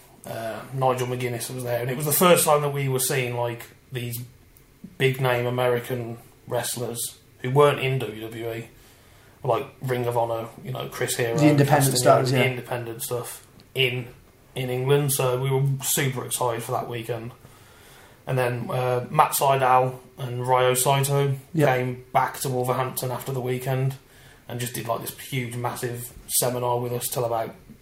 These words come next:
Speaker 1: half past one in the morning. Um, and then just, like, ironed out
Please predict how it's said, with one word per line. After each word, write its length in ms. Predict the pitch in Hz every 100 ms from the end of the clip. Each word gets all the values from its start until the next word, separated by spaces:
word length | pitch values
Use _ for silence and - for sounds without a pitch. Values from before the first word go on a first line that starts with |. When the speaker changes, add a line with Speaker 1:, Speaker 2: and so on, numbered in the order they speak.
| - -
Speaker 1:
half 300 | 135 123 -
past 220 | 117 123
one 120 | 123
in 60 | 123
the 60 |
morning. 320 | 120 123 123 123 - - - - - - - - -
Um, 500 | 127 123 123 123 120 -
and 80 | 143
then 100 | 139
just, 160 | 127 -
like, 240 | 139 -
ironed 320 | 147 139 135
out 240 | 135 123